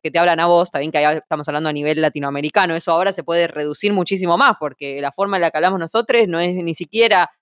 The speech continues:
eh, la forma en la que hablan otros medios que estamos mencionando y que son cercanos y parecidos y que incluso hay amigues que trabajan ahí. Eh, pero eso de, de que te hablen a vos,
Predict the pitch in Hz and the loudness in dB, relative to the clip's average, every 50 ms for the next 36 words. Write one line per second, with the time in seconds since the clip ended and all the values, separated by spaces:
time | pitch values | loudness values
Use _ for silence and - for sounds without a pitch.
0 | _ - - 160 160 151 143 147 - 170 170 175 165 156 151 147 165 160 165 160 | _ -4 -2 0 0 0 -2 -2 -2 -2 0 0 0 0 0 0 0 0 0 -2
1 | 156 131 - - 175 175 - 165 160 156 160 165 165 156 139 - 147 - 156 156 | -4 -6 -2 0 0 0 0 -2 -4 -2 -2 0 0 0 -2 -4 -4 -4 -4 -4
2 | 156 147 151 151 143 - 151 156 165 175 190 185 - 156 143 139 - _ _ _ | -4 -4 -4 -6 -4 -4 -2 0 2 2 2 0 0 -2 -6 -6 -8 _ _ _
3 | _ _ - 180 165 - - 160 - - 180 180 175 156 165 - - 147 151 151 | _ _ -6 -6 -4 -2 -4 -4 -2 -2 -2 -2 -2 -4 -4 -4 -2 -2 -2 0
4 | 190 196 185 165 135 143 139 156 160 - 160 151 147 147 151 147 147 139 - 147 | 0 0 0 0 -2 -4 -6 -6 -2 0 2 2 2 2 0 -2 -4 -6 -6 -6
5 | 131 139 143 143 143 135 143 139 139 139 131 - _ _ _ _ _ _ _ - | -2 0 2 2 2 0 -2 -4 -6 -6 -8 -10 _ _ _ _ _ _ _ 0
6 | 170 175 165 156 156 147 147 147 143 147 - 160 156 175 208 - 226 208 190 175 | 2 4 4 4 2 2 0 0 -2 0 2 4 4 4 6 6 4 4 6 4
7 | 160 - _ _ _ _ - 180 - 190 - 190 190 202 233 247 240 220 190 175 | 2 0 _ _ _ _ -4 -2 -2 0 2 4 4 4 4 2 2 0 2 2
8 | 175 196 220 202 190 | 4 4 4 4 2